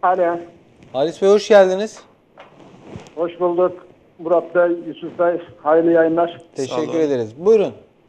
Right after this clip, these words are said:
Speaker 1: Ee, geçen hafta da aramıştım ben. Soyadım yanlıştı. Solak'tı, bu hafta Polat. Doğru, <laughs> doğru yazmışlar.
Speaker 2: Arkadaşlar
Speaker 1: Ee,
Speaker 2: öğrenmiş demek ki. Buyurun.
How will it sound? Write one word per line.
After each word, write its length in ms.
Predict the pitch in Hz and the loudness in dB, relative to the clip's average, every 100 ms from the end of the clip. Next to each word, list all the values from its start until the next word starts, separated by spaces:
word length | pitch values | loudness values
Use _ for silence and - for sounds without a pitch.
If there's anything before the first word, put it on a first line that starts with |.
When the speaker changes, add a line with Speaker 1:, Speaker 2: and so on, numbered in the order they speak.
| _ 139 | _ -16
Speaker 1:
Ee, 160 | 131 - - | -16 -16 -4
geçen 260 | 165 196 | 0 2
hafta 300 | 202 185 220 | 2 2 2
da 60 | 214 | 4
aramıştım 500 | 180 170 160 - 165 | 4 2 -2 -2 0
ben. 260 | 196 196 160 - 165 | 0 0 -6 -6 2
Soyadım 560 | 170 175 190 196 190 185 | 4 4 4 -2 -6 -2
yanlıştı. 600 | 165 170 185 - 175 175 - | 0 2 -2 -4 -8 -8 -2
Solak'tı, 480 | 156 170 - 180 | 2 2 0 -2
bu 100 | 165 | 2
hafta 200 | 151 - | 2 0
Polat. 360 | - 160 135 - | -2 0 -2 -2
Doğru, 400 | 156 160 170 143 - 165 160 | 0 2 2 0 -6 -8 -6
<laughs> 220 | 151 143 | -6 -2
doğru 220 | 151 165 | 2 4
yazmışlar. 540 | 156 135 127 131 175 170 - - _ _ 143 | 4 2 -4 0 0 0 -12 -20 _ _ -2
Speaker 2:
Arkadaşlar 560 | 151 170 170 175 185 | 2 4 4 4 0
Speaker 1:
Ee, 40 | 175 | -2
Speaker 2:
öğrenmiş 420 | 170 175 160 147 | -2 -4 -6 -6
demek 180 | 127 110 | -6 -6
ki. 120 | 135 | -2
Buyurun. 220 | 139 107 | -2 -2